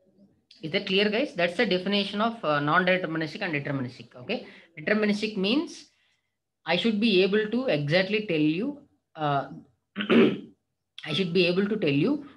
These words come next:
what is the value taken by the time function, okay, at any point of time. That's a deterministic random process,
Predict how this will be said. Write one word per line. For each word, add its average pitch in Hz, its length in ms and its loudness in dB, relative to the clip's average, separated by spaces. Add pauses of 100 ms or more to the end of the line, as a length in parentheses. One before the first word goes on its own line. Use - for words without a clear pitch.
(140)
what 156 220 0
is 226 140 4
the 220 100 4
value 170 420 2
taken 180 300 -2
by 160 140 2
the 170 80 2
time 147 280 0
function, 147 580 -10 (220)
okay, 196 380 -8 (180)
at 160 120 -8
any 175 240 0
point 143 260 -2
of 135 180 -4
time. 135 220 -4 (840)
That's 151 240 -2
a 226 60 0
deterministic 160 560 -2
random 131 300 -2
process, 127 560 -4